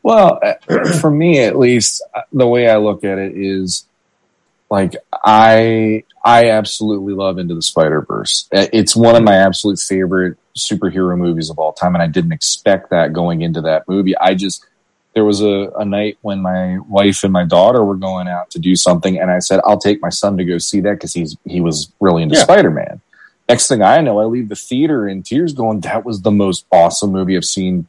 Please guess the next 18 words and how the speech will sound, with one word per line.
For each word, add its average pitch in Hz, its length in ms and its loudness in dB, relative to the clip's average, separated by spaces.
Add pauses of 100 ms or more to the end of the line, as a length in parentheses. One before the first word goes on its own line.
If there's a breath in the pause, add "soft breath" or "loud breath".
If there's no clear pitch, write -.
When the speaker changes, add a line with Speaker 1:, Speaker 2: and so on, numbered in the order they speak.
(100)
Speaker 1:
probably 87 280 2
for - 140 -10
the 90 60 -2
last 82 300 0
couple 90 260 -6
years." 95 600 0
Like, 98 200 -4 (200)
visually, 123 800 4 (280)
Speaker 2:
Yep. - 220 -2
Speaker 1:
story, 123 340 0
everything. 95 480 -6 (640)
But 120 320 2 (600)
it 147 200 0
was 127 160 4
a 117 60 2
Miles 107 560 4
Morales 90 600 -4
origin. 160 540 -2